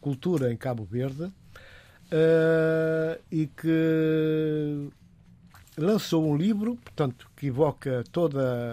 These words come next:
a memória, a figura de Amílcar Cabral. O título é A Última Lua do Homem Grande, eh, que é um romance histórico,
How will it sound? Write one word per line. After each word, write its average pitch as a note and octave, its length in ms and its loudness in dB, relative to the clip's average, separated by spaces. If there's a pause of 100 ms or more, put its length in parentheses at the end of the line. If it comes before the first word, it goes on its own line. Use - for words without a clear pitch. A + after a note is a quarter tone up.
(320)
a C3+ 40 -10
memória, C3 560 -2
a - 40 -6
figura C3+ 540 -4
de B2 220 -4
Amílcar B2 240 -6
Cabral. C#3 360 -2
O D3+ 80 -8
título C#3+ 400 -6
é C3 80 2
A C3 60 0
Última C#3+ 420 -2
Lua D3 300 0
do C3 100 -4
Homem B2+ 240 -2
Grande, B2 420 -6 (680)
eh, E3 560 10 (200)
que E3+ 760 4 (720)
é G#3 80 2
um A3+ 80 6
romance G3 280 4
histórico, - 540 -6